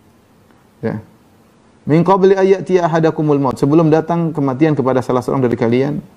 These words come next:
"Fayaqula rabbi laula." Maka ketika dia akan meninggal, dia berkata, "Rabbi laula akhartani ila ajalin qarib." "Ya Allah, tundalah kematianku meskipun sebentar."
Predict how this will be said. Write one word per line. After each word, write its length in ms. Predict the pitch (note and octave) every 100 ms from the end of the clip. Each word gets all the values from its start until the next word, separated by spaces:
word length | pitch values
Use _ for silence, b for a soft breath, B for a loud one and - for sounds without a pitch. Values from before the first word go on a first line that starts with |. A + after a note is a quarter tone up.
| _ _ _ _
"Fayaqula 640 | C#3+ D3+ D3+ F#3 G3+ F#3 E3
rabbi 320 | E3+ C#3 D3
laula." 480 | C3+ B2+ A#2+ A2+ -
Maka 600 | A#2 A#2 C3+ - - _ _ _ _ _ -
ketika 340 | A#2+ B2+ B2+
dia 100 | B2+ B2
akan 180 | A#2+
meninggal, 200 | A#2 B2 A#2
dia 80 | G#2+
berkata, 400 | G#2+ G#2 A#2 A2+
"Rabbi 380 | B2+ G#2 A2+
laula 340 | A#2 A#2+ A#2 A#2+
akhartani 960 | A#2+ - A#2+ A#2 A2 A#2+ A#2+ B2+ C3+ A#2+
ila 160 | A#2 A#2
ajalin 340 | A2 G#2+ G2+
qarib." 260 | G2 G2+ A2 - b b b b b -
"Ya 160 | C3
Allah, 160 | D#3 D3
tundalah 320 | D3 D3 D#3
kematianku 560 | D3 C3+ B2+ C#3 C#3+ D#3
meskipun 400 | C#3+ F3+ F3 D#3
sebentar." 400 | E3 E3+ C3